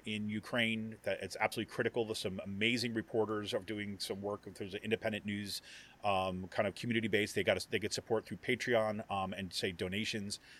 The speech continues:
Um, I could send that out, put that in the notes too as well. So, uh, but just wanted to throw that out there. Just got one more thing 'cause I know it's on a lot of people's mind. So,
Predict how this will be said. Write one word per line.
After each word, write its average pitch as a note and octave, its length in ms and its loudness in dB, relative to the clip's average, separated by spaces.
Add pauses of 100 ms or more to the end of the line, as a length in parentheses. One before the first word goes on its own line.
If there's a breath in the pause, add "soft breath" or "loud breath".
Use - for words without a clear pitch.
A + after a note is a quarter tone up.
(140 loud breath)
Um, F#2 120 -4
I F#2 60 -2
could - 140 -4
send A2 220 4
that G#2 100 6
out, G#2 220 4
put - 100 0
that G2 140 2
in F#2+ 60 -2
the F#2 60 -4
notes F#2+ 240 -4
too G2+ 160 -6
as F2 120 -2
well. F2+ 240 2
So, F2 380 -2 (500 loud breath)
uh, F2+ 180 0
but G#2 160 -2
just A#2 140 0
wanted B2+ 140 10
to A#2 60 6
throw A2+ 200 6
that G#2 120 6
out F#2+ 120 4
there. G2 140 2
Just - 120 -4
got G#2 80 2
one G2 160 0
more G2 120 0
thing F#2 160 -2
'cause E2+ 100 -4
I F#2+ 80 4
know G2 160 0
it's F#2 100 -2
on F2+ 80 -2
a F2 40 -2
lot E2 140 -2
of D2+ 60 -8
people's D#2 260 -10
mind. C#2 160 -14 (2000)
So, - 160 -16